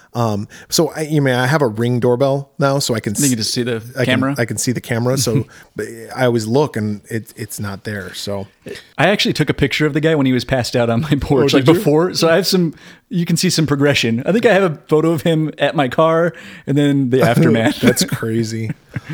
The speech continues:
Speaker 1: Um,
Speaker 2: I have his mugshot saved, too.
Speaker 1: So it's crazy to me, like, like, I wouldn't think that people would do this kind of stuff. Obviously, it has happened in the past, like I said, with the Manson family.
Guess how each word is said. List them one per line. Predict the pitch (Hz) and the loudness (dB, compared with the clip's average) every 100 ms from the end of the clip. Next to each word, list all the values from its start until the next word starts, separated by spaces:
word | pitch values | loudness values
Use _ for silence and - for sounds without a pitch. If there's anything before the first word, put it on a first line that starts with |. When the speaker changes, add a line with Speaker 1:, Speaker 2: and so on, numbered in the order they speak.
| 175 - | -12 -2
Speaker 1:
Um, | 147 147 139 131 123 - _ _ | 2 4 2 0 -4 -8 _ _
Speaker 2:
I | 202 | 0
have | 175 | 0
his | 120 | 2
mugshot | 123 123 - 110 - | 0 0 -2 -4 -6
saved, | 123 104 - | -6 -4 -2
too. | - | 2
Speaker 1:
So | 220 214 214 - | 4 2 0 -6
it's | - 233 - - 156 - | -6 -2 -2 -4 -12 -20
crazy | - 277 294 277 330 | -4 0 0 0 0
to | |
me, | 190 175 185 185 175 165 | 2 2 2 2 0 -2
like, | 147 147 139 - - _ _ _ _ _ _ _ _ | 0 0 0 -4 -18 _ _ _ _ _ _ _ _
like, | 156 160 160 _ _ _ _ _ - | -4 -4 -4 _ _ _ _ _ -6
I | 175 | -2
wouldn't | 208 202 220 175 | 0 0 -2 -2
think | - 156 147 | -2 -4 -2
that | 131 - | -4 -6
people | - 147 135 139 127 117 | -8 -6 -2 0 2 0
would | 113 110 104 | -2 -4 -4
do | - 110 110 | -6 -6 -4
this | 107 - | -6 -6
kind | 110 | -8
of | 104 | -8
stuff. | - 90 - | -10 -10 -6
Obviously, | 147 156 160 135 | -4 -2 -2 -2
it | 113 | -2
has | 113 110 101 | -4 -6 -6
happened | - 113 107 113 107 | -8 -8 -6 -6 -6
in | 107 | -6
the | 107 | -8
past, | - 101 92 - - 160 | -8 -10 -10 -12 -14 -10
like | 113 | -10
I | |
said, | 107 107 | -8 -8
with | 104 | -8
the | 104 | -8
Manson | 104 104 - 107 | -6 -8 -8 -10
family. | - 104 98 95 - | -8 -8 -8 -14 -18